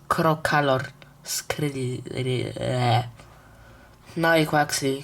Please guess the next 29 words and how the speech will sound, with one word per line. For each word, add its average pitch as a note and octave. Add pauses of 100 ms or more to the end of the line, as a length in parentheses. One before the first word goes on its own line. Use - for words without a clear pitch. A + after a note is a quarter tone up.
(120)
Quaxwell, C3 (300)
Qua-, B2+ (1000)
nawet C3
nie B2+
będę B2+
się B2+
wysilał. B2 (960)
Dunderspace, D3 (280)
czy -
jak C3
to B2+ (280)
tam, A#2 (960)
ten -
Pokémon -
już F3+
w -
poprzednich -
generacjach D3+
był. D3 (440)
Nie C3
wiem, C#3
dlaczego B2+
go C3
dali C3
tutaj. - (1800)
Jakieś F3
inne F#3
nowe F3
Pokémon, E3